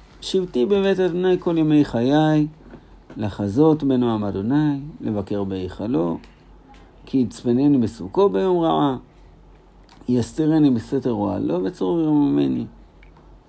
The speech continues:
ועתה ירום ראשי על אויבי סביבותי, ואזבחה באוהלו זבחי תרועה, אשירה ואזמרה לאדוני. יפה, אז החלק הראשון מדבר על ביטחון,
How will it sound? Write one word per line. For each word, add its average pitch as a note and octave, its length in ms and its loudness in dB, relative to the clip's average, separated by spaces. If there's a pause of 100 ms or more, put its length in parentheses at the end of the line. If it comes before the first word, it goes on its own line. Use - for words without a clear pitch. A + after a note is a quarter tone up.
(720)
ועתה D#3+ 760 0 (680)
ירום D3 520 2
ראשי D3+ 320 -2
על D3 160 2
אויבי A#2+ 500 0
סביבותי, C#3+ 880 -2
ואזבחה G2+ 600 -4
באוהלו A#2 680 -4
זבחי A#2 520 -6
תרועה, C#3+ 680 -2 (1160)
אשירה C#3 680 -2 (300)
ואזמרה G2 680 -8
לאדוני. F#2 380 -10 (1300)
יפה, F#3 280 -6 (200)
אז D#3 160 -6
החלק D#3+ 340 -4
הראשון D3 500 -2
מדבר A#2+ 340 0
על A2+ 80 0
ביטחון, F2 540 -8